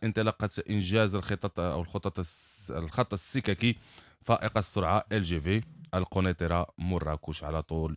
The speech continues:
يناهز أربعمية وثلاثين كيلومتر. ويعكس هذا ال-، المشروع الخط فائق السرعة قنيطرة مراكش الرؤية الملكية المستنيرة الرامية إلى تحسين العرض السككي الوطني، ويندرج في إطار،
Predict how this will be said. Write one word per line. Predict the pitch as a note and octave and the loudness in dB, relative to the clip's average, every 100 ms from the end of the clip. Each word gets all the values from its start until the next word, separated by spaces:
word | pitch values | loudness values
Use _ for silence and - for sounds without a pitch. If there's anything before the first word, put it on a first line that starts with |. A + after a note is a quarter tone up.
| - | -6
يناهز | D#2+ D2+ D2+ D2 | -4 -4 -4 -6
أربعمية | C2+ C2+ D#2+ | -8 -8 -8
وثلاثين | - D2+ F#2+ F#2 - - - - - - | -8 -8 -4 -4 -6 -20 -20 -20 -6 2
كيلومتر. | A#2 A#2 A2 G2 - - _ _ _ _ - - - | 6 8 6 4 0 -14 _ _ _ _ -20 -6 0
ويعكس | G#2 F#2+ G2 G#2 G2 | 2 2 0 0 2
هذا | G2+ G2 | 4 4
ال-، | F#2 | 2
المشروع | F2+ F2 F#2+ - G2 G2 F2+ | 2 2 0 -2 0 0 0
الخط | F2+ G2 - | -2 -2 -2
فائق | F2 - F2+ F#2 F#2 | -2 0 -2 -2 -6
السرعة | - F2+ D#2 | -4 -4 -4
قنيطرة | - E2+ D#2+ E2 | -4 -6 -4 -4
مراكش | E2 E2+ E2 | -2 -4 -4
الرؤية | F2 - D#2+ | -4 -4 -4
الملكية | D#2+ D#2 - | -2 -4 -4
المستنيرة | D#2 D#2 - D#2+ E2 D#2 | -6 -6 -6 -4 -4 -4
الرامية | D2 F2 D#2+ | -2 -2 -2
إلى | - D#2+ | -4 -6
تحسين | - - - | -8 -10 -10
العرض | C#2+ E2 - | -6 -6 -8
السككي | - E2+ D#2 D2+ | -10 -10 -8 -8
الوطني، | D#2 D2 D2+ G2 - - - - - | -6 -6 -2 -2 -4 -16 -20 -20 -16
ويندرج | - F#2 F#2 F#2 F#2 | -4 0 0 0 -2
في | - F#2+ - | -2 -6 -4
إطار، | F#2 - F#2+ G2+ G#2 | -6 0 4 6 4